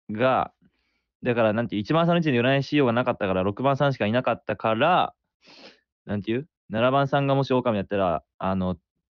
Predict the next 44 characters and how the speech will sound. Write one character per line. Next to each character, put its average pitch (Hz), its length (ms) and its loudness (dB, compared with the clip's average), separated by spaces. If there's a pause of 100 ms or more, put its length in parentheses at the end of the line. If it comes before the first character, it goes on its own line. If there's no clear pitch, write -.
太 113 120 -4
鼓 107 140 -2
出 127 80 4
る 120 60 2
の 98 100 0
分 95 80 -2
か 113 100 -2
っ 92 180 -8
て 101 120 -4
て 127 400 -2 (100)
言 95 120 -6
っ - 20 -18 (180)
て 98 240 -4
い 101 140 -4
る 113 180 0
か 127 160 -4
ら、 135 240 2
八 113 220 -6
番 120 180 0
さ 123 80 -4
ん - 20 -2
が 120 60 -2
七 120 120 0
番 123 120 0
さ 127 60 -4
ん - 20 -2
に 117 40 -2
対 117 100 0
し - 20 -8
て 98 60 -16
白 117 220 -2
い - 20 0
っ - 20 -12
て 117 100 -6
い 113 40 -2
う - 20 -2
の 117 80 -2
は 110 60 -2
ま 110 120 2
だ 95 100 0
早 95 220 0
い 98 220 -2
け 123 140 -2
ど、 147 260 2